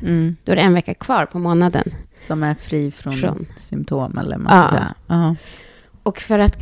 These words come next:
Speaker 2: uppnå att du har det här P M D D, då ska du ha, tror jag det är, fem av de här kriterierna som jag läste upp lite snabbt här. Liksom, eh, de som, ja, ska finnas på listan.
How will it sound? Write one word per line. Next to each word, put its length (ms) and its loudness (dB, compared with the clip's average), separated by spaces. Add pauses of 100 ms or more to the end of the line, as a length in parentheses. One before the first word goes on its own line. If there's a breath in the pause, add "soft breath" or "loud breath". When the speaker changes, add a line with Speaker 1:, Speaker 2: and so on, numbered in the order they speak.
(120)
Speaker 2:
uppnå 760 8 (920 loud breath)
att 200 -4
du 60 2
har 300 6
det 80 0
här 220 -2
P 220 4
M 260 2
D 240 2
D, 220 2
då 200 -2 (420)
ska 240 -2
du 100 4
ha, 400 2 (680 loud breath)
tror 240 0
jag 140 2
det 40 -2
är, 260 -6 (440 soft breath)
fem 500 4
av 100 0
de 140 2
här 100 0
kriterierna 760 0 (100)
som 180 -6
jag 100 -4
läste 260 -2
upp 120 -6
lite 180 -8
snabbt 360 -2
här. 260 -4 (1400)
Liksom, 340 2 (560)
eh, 240 0 (160)
de 160 0
som, 300 -4
ja, 220 0 (160)
ska 200 -4
finnas 300 2
på 100 -4
listan. 500 -2